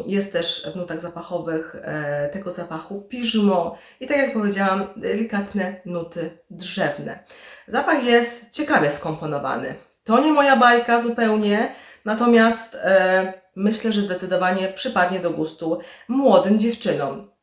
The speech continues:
Dziewczynom, e, w wieku licealnym, nastolatkom, młodym, dorosłym kobietom,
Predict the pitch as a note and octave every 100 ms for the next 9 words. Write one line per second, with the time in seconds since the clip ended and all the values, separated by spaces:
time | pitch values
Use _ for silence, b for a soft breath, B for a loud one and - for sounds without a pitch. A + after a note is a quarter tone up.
0 | _ E4+ E4 D#4 C#4+ C4 - G3 F#3 G3
1 | - E3+ D#3+ A3 C4 B3+ A#3 G#3 G3+ A3+
2 | A#3 C4 A#3+ A#3 A3 G#3 G#3+ B3+ C4+ A3+
3 | A#3+ G3 F#3+ F#3+ F#3 - G#3 G#3+ F#3+ G3